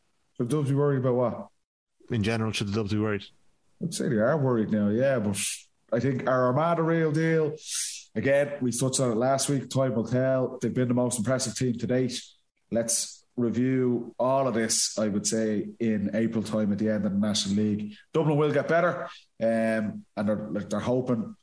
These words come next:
Speaker 1: can two or three of these guys over the course of the next month or two stand up and tr-, and try and push into the team, 'cause they're gonna need that. Dessie Farrell needs some of these young guys to,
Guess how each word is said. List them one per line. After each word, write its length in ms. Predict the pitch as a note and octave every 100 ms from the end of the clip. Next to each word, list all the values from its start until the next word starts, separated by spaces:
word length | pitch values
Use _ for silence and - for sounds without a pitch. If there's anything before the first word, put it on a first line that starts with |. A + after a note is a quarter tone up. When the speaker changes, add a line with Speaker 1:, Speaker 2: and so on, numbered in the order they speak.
| _ _
Speaker 1:
can 100 | -
two 160 | - C#3
or 80 | C#3
three 260 | C#3 C#3+
of 40 | C3+
these 180 | C3 B2
guys 680 | A#2+ A2+ G#2+ G#2 G#2 - -
over 140 | A2 G#2
the 60 |
course 380 | G#2 B2 A#2+ A#2
of 60 | G#2+
the 80 | A2+
next 240 | A2+ -
month 220 | A#2+ A2+
or 60 | A2
two 380 | A#2 A2+ G#2 G#2 - -
stand 380 | - A#2 A2
up 280 | A2+ A2+ A2
and 120 | G#2
tr-, 80 | -
and 160 | - G#2
try 180 | A2+ A2
and 120 | G#2
push 220 | A2+ G#2
into 200 | A2 G2+
the 60 | G2
team, 260 | A2 G#2
'cause 260 | G#2+ G2 - -
they're 100 | -
gonna 180 | A2+ B2
need 220 | A2+ B2 A2
that. 200 | F2+ -
Dessie 200 | A#2 A#2
Farrell 300 | A#2+ A2+ A2
needs 840 | G#2+ A2+ B2+ B2+ A#2+ - - - - - -
some 160 | B2
of 60 | A#2+
these 160 | A#2 G#2+
young 220 | A2+ A2
guys 280 | G#2+ G#2 G2+
to, 120 | G2